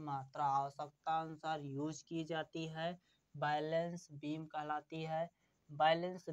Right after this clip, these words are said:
beam में, balance बीम में बीम tension and compression दोनों में, tension and compression दोनों में एक साथ फेल होती है, क्योंकि इसमें स्टील और कंक्रीट दोनों एक साथ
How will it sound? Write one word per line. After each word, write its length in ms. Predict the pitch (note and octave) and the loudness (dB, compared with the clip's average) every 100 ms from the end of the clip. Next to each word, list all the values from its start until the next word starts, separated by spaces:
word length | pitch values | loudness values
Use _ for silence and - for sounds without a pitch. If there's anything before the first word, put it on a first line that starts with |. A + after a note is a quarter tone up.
| D3+ | -6
beam 240 | D#3 D#3+ E3 D#3+ | -4 -2 -2 -4
में, 280 | D#3+ D3+ C#3+ _ _ _ _ _ - | -2 -4 -6 _ _ _ _ _ -10
balance 880 | D3 D3+ D3+ D3+ D#3+ F3+ F#3 F#3 - G3 F#3+ _ _ D3 | 2 6 6 4 2 2 0 -4 -8 -12 -12 _ _ -6
बीम 360 | D3 E3+ F3 F3 | -2 0 2 2
में 300 | E3+ E3 D3+ | 0 -2 -2
बीम 280 | D3 E3+ F3 F3 _ | -2 -2 -2 -6 _
tension 480 | D3 D3 D3+ D#3+ D#3+ D#3+ | -4 -4 -4 -6 -6 -4
and 160 | D3+ D3+ | -4 -2
compression 600 | D3 C#3 D3 C#3+ F#3 A3 - _ _ _ _ _ _ _ | -4 -2 -4 -4 -2 -4 -8 _ _ _ _ _ _ _
दोनों 420 | D#3+ D#3 D#3 D#3+ D3+ | -4 2 4 4 4
में, 140 | C#3 C3+ | 2 0
tension 380 | D3+ D3+ E3+ E3+ | 0 2 0 -2
and 180 | D#3+ D#3+ | -2 0
compression 640 | D3 C#3+ D3+ C#3+ E3 D#3 | 0 0 -4 -2 -4 0
दोनों 320 | D3 D3 D#3 | 0 0 0
में 140 | D#3+ E3+ | -2 -6
एक 340 | D#3 D3 C#3 | -6 -8 -8
साथ 260 | - D#3 D#3 - | -4 -2 -2 -8
फेल 300 | D3 D#3+ G3 - _ _ _ D3+ | -6 -4 -4 -8 _ _ _ -4
होती 340 | D3+ D3 E3+ | -2 0 0
है, 160 | F3 F3 | 2 0
क्योंकि 600 | D#3+ D#3 D3+ D#3+ D#3 D3+ | -4 -6 -6 -6 -4 -4
इसमें 500 | D3 D#3 D#3+ D#3 C#3+ | -6 -8 -6 -4 -6
स्टील 340 | - D3+ D3+ | -8 -8 0
और 120 | D3+ D3 | 0 0
कंक्रीट 440 | D3 C#3+ D3+ D3 | -4 -4 -4 -6
दोनों 300 | C#3+ C#3+ C#3+ | -4 -4 -4
एक 200 | C#3 C#3 | -4 -6
साथ 320 | - D#3 D#3+ | 0 4 4